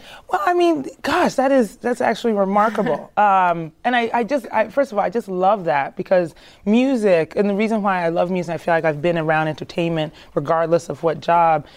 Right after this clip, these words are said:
Speaker 1: um, because there, it's such a connector. You know, it doesn't matter if you were in Minnesota or if you were in Ghana,
Speaker 2: Mm.
Speaker 1: you know, that Paul Simon has connected us in a way
Speaker 2: There you
Speaker 1: that
Speaker 2: go.
Speaker 1: nothing else could have.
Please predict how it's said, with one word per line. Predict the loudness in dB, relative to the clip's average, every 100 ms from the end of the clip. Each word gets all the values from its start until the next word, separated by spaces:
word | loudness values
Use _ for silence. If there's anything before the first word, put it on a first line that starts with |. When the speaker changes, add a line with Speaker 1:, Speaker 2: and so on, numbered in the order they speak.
| -20 -12 -2
Speaker 1:
um, | 2 2 0
because | -4 0 0 2
there, | 2 4 2 -2 -10 -4
it's | -4
such | 0 -2 -2
a |
connector. | -4 -2 -2 -2 -4 -4 -10 _ _
You | -2
know, | 2 2
it | 2
doesn't | 0 0 -2
matter | 0 2
if | 0 0
you | 0
were | 4 4
in | 2 -2 0 -2
Minnesota | -4 -4 0 4 4 2 -4 -20 -20 -20 -2
or | 2 2
if | 0 -4
you | -2
were | 0 0
in | -2
Ghana, | -2 0 -2 -4 -6
Speaker 2:
Mm. | -12 -12 -10
Speaker 1:
you | -4
know, | 0 2
that | 2 2 -2 -6 _ _ -4
Paul | 0 0
Simon | -2 -2 0 0 0 -2 -6 -10 -20 -10
has | -4 -4 -2
connected | -4 0 -2 0 0
us | 0 -4
in | -8
a | 0
way | 2
Speaker 2:
There | 2
you | 0
Speaker 1:
that | 0
Speaker 2:
go. | 2
Speaker 1:
nothing | 2 0 -2 -2
else | -4 -8 -8
could | -6
have. | -4 -6 -8